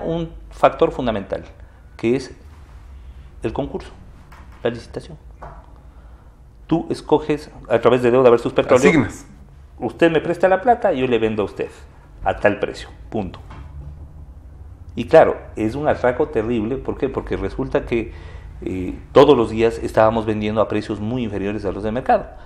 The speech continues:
Speaker 1: Tan es así, tan es así, que este gobierno hace dos semanas reinstituye el, el mecanismo de la venta spot. Venta spot, que no es otra cosa que saquemos nuestro petróleo y vendámoslo al precio que está en el día en el mercado.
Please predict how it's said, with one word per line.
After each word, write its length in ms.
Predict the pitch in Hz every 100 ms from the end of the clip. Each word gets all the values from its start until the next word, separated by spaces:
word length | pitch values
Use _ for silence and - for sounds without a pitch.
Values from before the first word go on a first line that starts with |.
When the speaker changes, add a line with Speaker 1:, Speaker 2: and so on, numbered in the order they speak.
| - -
Speaker 1:
Tan 180 | 254 320
es 80 |
así, 320 | 247 - 117 135 - - - - -
tan 160 | - 240
es 120 | 233
así, 220 | 151 120 123 - - - - - - -
que 260 | 143 165
este 180 | 196 196
gobierno 460 | 196 160 131 117 135
hace 220 | 98 95
dos 160 | 113 127
semanas 520 | 160 120 117 131 - - - - -
reinstituye 1040 | 131 170 160 - - 170 180 165 196 - - - -
el, 440 | - 117 113 110 107
el 280 | 101 98 110
mecanismo 460 | 107 113 113 120
de 100 | 113
la 60 | 90
venta 240 | 101 110
spot. 320 | 120 240 - - - - - - - - - - - - - - -
Venta 320 | 113 156 165
spot, 300 | - 160 -
que 100 | 110
no 80 | 107
es 100 | 113
otra 240 | 139 170
cosa 320 | 165 135 131
que 220 | - 131 - - -
saquemos 460 | - - 113 123 139
nuestro 260 | 160 190
petróleo 540 | 190 156 170 165 160 - -
y 100 | 165
vendámoslo 580 | 147 127 113 117 120
al 100 | 117
precio 280 | - 92 98
que 100 | -
está 200 | 90 92
en 100 | 92
el 100 | 87
día 140 | 90 82
en 60 |
el 80 | 82
mercado. 320 | 73 - -